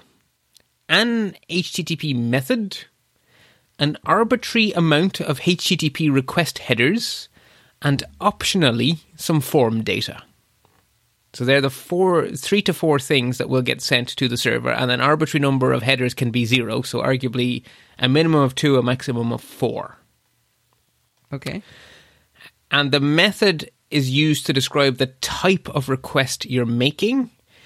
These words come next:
Speaker 1: If our mission here today was to tell you everything H T T P can do, we'd spend ages talking about all the different methods. But that's not our mission today, so we're only going to look at a very small subset of H T T P methods, the ones that matter for Ajax.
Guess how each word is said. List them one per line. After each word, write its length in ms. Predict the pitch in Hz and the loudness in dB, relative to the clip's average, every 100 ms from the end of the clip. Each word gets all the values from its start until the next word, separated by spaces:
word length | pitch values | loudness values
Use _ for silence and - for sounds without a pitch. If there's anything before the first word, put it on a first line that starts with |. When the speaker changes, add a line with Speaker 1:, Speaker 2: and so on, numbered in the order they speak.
| - _ _ _ _ | -20 _ _ _ _
Speaker 1:
If 340 | 190 240 - - | -2 -2 -2 -10
our 340 | 175 190 185 175 | -2 2 4 2
mission 420 | 160 170 - 165 | 2 0 0 0
here 220 | 143 147 | 2 0
today 480 | 135 139 123 123 147 | 0 2 4 4 2
was 200 | 143 135 | 0 -4
to 100 | - | -4
tell 260 | - 143 131 | -2 0 2
you 140 | 131 - | -2 0
everything 520 | 147 165 170 - 147 | 0 2 0 0 0
H 200 | 143 139 | 0 -2
T 80 | 147 | -4
T 80 | 131 | -6
P 140 | 131 | -8
can 200 | 135 131 | -4 -2
do, 260 | 123 143 135 | 0 2 2
we'd 180 | 127 127 | 0 -2
spend 380 | - 123 120 - - | -2 -2 -2 -12 -2
ages 480 | 156 175 131 123 - | 0 0 0 -2 -2
talking 380 | - 127 127 120 | -2 -2 -2 -2
about 160 | 120 | -2
all 400 | - 127 131 127 | 0 2 4 2
the 100 | 123 | 0
different 360 | 123 123 123 117 | -4 -4 -8 -4
methods. 760 | 123 123 110 - - - - _ _ - - - _ - | -4 -4 -8 -12 -10 -10 -10 _ _ -20 -20 -20 _ -6
But 80 | 123 | -2
that's 260 | 123 123 | -2 -2
not 260 | 139 170 247 | 0 2 2
our 80 | 131 | 2
mission 320 | 117 - 117 | 2 -2 -4
today, 280 | 110 123 123 | 0 2 2
so 320 | - 120 120 | 0 0 0
we're 260 | 113 123 127 | -2 2 4
only 220 | 139 143 | 4 2
going 180 | 131 127 | 2 2
to 100 | 127 | 0
look 160 | 123 | 0
at 140 | 120 - | 0 0
a 200 | 123 117 | -2 -2
very 320 | 113 139 139 | 0 2 2
small 300 | - 123 120 | 2 2 0
subset 500 | - 135 117 113 120 | 2 0 0 0 0
of 100 | 117 | -2
H 140 | 123 | -2
T 60 | - | -4
T 80 | 117 | -6
P 100 | 117 | -4
methods, 460 | 113 113 - - | -4 -6 -8 -6
the 100 | - | -2
ones 300 | 117 123 127 | 2 2 2
that 120 | 123 117 | 0 0
matter 320 | 123 113 113 | 0 0 -4
for 160 | - | -2
Ajax. 640 | 120 - - - - - | -4 -4 -10 -14 -20 -20